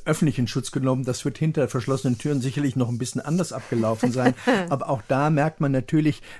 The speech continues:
Speaker 1: dass es in der Situation nichts bringt, jetzt sich auf offener Bühne, was wir als Journalisten gerne gesehen hätten, vor uns allen zu zerfleischen, sondern dass man doch versucht, da an einem Strang zu ziehen.
Speaker 2: Ähm, er hat ja heute auch nochmal betont, wie wichtig die Impfkampagne ist. Und wir haben da eingangs jetzt tatsächlich auch noch, äh,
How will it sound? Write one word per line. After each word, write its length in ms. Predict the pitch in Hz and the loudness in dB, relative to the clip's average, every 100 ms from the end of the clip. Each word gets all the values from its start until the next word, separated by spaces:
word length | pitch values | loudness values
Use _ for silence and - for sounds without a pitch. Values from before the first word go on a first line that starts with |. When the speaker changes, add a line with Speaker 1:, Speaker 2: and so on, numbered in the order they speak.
| - | -6
Speaker 1:
dass 180 | 139 147 | -2 0
es 100 | 131 | 0
in 120 | 135 | 0
der 180 | 135 147 | 2 2
Situation 560 | 147 139 127 - 147 | 0 0 0 2 2
nichts 260 | 143 - - | 2 0 -8
bringt, 320 | 131 160 170 | 0 0 2
jetzt 200 | 160 - | 0 -2
sich 200 | 139 - | -6 -8
auf 180 | - - | -10 -2
offener 380 | 165 - 160 135 | 0 2 2 2
Bühne, 360 | 117 180 220 | 2 2 4
was 220 | 165 151 160 | 2 2 0
wir 100 | 151 | 0
als 100 | - | -2
Journalisten 580 | 135 135 180 220 165 | 0 2 2 2 0
gerne 260 | 151 151 170 | 2 2 2
gesehen 400 | 143 110 151 190 | 0 0 2 4
hätten, 340 | 165 170 170 - - - | 2 2 0 0 -8 -14
vor 220 | - 160 | -4 0
uns 180 | 147 - | 0 0
allen 240 | 151 147 | 0 0
zu 140 | - 143 | 0 -4
zerfleischen, 680 | 143 - 131 127 165 147 | -4 0 0 2 0 -2
sondern 460 | 131 131 127 131 131 - - | -2 0 2 2 -2 -8 -8
dass 220 | 113 - | -6 -4
man 100 | 127 | -2
doch 100 | 135 | -2
versucht, 380 | 139 117 131 - | -4 -4 -4 -4
da 80 | |
an 80 | 123 | -4
einem 240 | 123 127 135 | -2 -4 -4
Strang 300 | - 139 - | -6 -6 -6
zu 100 | 110 | -12
ziehen. 240 | - 101 101 - - - - | -14 -14 -14 -16 -20 -12 -2
Speaker 2:
Ähm, 260 | 196 190 - _ | 0 -2 -4 _
er 180 | - 202 | -2 -2
hat 140 | 233 262 | 0 2
ja 120 | 220 | 4
heute 220 | 233 240 | 2 2
auch 60 | 208 | 2
nochmal 240 | 214 208 | 2 2
betont, 360 | 190 - 208 202 | 0 2 2 4
wie 120 | 175 | 0
wichtig 300 | 190 - 170 | 0 -2 -4
die 160 | 180 | -2
Impfkampagne 640 | 165 170 - 160 160 147 135 | 0 -2 -2 -2 -2 -4 -4
ist. 100 | 151 | -2
Und 100 | 156 | -2
wir 120 | 165 | 2
haben 120 | 185 | 4
da 100 | 190 | 2
eingangs 360 | 175 170 180 190 | 2 2 2 2
jetzt 180 | 180 - | -4 -2
tatsächlich 440 | 185 175 170 190 | 0 0 -2 -2
auch 100 | 170 | -2
noch, 300 | 185 175 - | -2 -4 -4
äh, 160 | 185 | -4